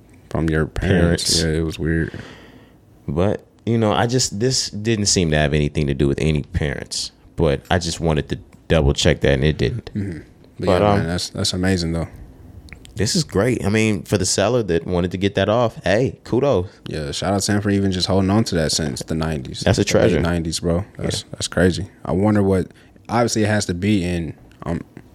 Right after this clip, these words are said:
Speaker 1: I'm sure fair condition, but that hoe probably, like, in mint condition,
Speaker 2: I
Speaker 1: damn
Speaker 2: just
Speaker 1: near.
Speaker 2: wanna know what games, since it was photo matched.
Speaker 1: Yeah, that would be live to know.
Speaker 2: Yeah, so I'll get more info on that.
Speaker 1: Yeah.
Speaker 2: Damn, what was it that I was supposed to get more info on from last,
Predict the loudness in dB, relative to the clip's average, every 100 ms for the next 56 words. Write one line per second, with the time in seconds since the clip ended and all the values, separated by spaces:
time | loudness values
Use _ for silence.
0 | -14 -6 -2 0 0 0 0 2 2 0
1 | 0 0 0 -2 -2 0 2 0 0 0
2 | 0 0 -2 -6 -10 -6 0 0 0 -4
3 | -6 -6 -6 -4 -2 -2 0 2 4 4
4 | 4 2 2 0 0 -4 -6 -4 0 0
5 | 0 2 0 0 -4 -8 -12 -8 -4 0
6 | -2 -4 -8 -2 0 2 0 2 2 0
7 | 0 2 2 0 -6 -10 -4 -2 -2 -4
8 | -14 -14 -6 -2 -2 -4 -10 -20 -20 _
9 | _ _ -12 0 2 4 4 4 4 2
10 | 2 2 0 -2 -10 -10 -10 -14 -20 -20
11 | -20 -16 -14 -2 0 2 2 2 2 4
12 | 2 4 2 2 2 4 4 2 2 2
13 | 2 0 -2 0 0 -2 -6